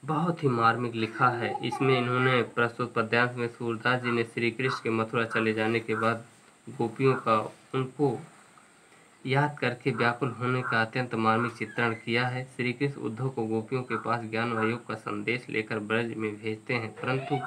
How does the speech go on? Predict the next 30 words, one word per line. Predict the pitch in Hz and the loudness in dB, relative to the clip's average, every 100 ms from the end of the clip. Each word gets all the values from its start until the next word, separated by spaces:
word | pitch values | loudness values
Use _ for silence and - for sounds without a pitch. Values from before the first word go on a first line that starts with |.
| - - - - | -6 -12 -16 -6
गोपियाँ | 113 107 127 127 | -2 0 0 -2
इस | |
संदेश | - 107 107 123 | -2 -2 0 -2
को | - 110 | -2 -6
स्वीकार | 110 110 139 123 - | -6 -8 -6 -6 -6
करने | 107 107 123 | -6 -2 -2
में | 113 | -4
स्वयं | - 110 117 | -4 -4 -4
को | - | -4
असमर्थ | 113 110 123 151 156 | -6 -2 2 2 2
बताती | 120 113 110 110 113 | -4 -2 -4 -4 -6
हैं, | 110 - - - - | -6 -10 -20 -20 -4
क्योंकि | 135 127 147 | 0 2 4
वे | 139 139 | 4 4
श्री | 135 123 | 0 -4
कृष्ण | 120 139 139 | 0 -2 -2
को | 123 | -6
छोड़कर | - 131 135 135 | -4 -4 -2 -2
किसी | 131 - - 123 | -2 -4 -4 -6
अन्य | - 131 143 | 0 4 4
की | - 110 | 2 -4
उपासना | 107 113 113 143 175 220 - - - | -4 -2 0 4 6 6 2 -12 -8
नहीं | 123 117 113 156 160 | -4 -2 -2 -4 -2
कर | 113 | -4
सकती | - 110 - 117 110 | -4 -10 -8 -6 -4
हैं। | 113 113 113 117 131 - - _ _ _ _ _ _ _ _ - | -4 -4 -4 -6 -10 -18 -20 _ _ _ _ _ _ _ _ -6
और | 156 117 | -2 0
इन्होंने | 113 139 135 120 110 - _ - - - - _ - - _ _ _ _ _ _ _ _ _ _ | 2 6 6 4 0 -6 _ -20 -20 -20 -20 _ -20 -20 _ _ _ _ _ _ _ _ _ _
लिखा | 131 131 135 165 | 2 2 2 0
है, | 170 113 110 | 0 -2 -6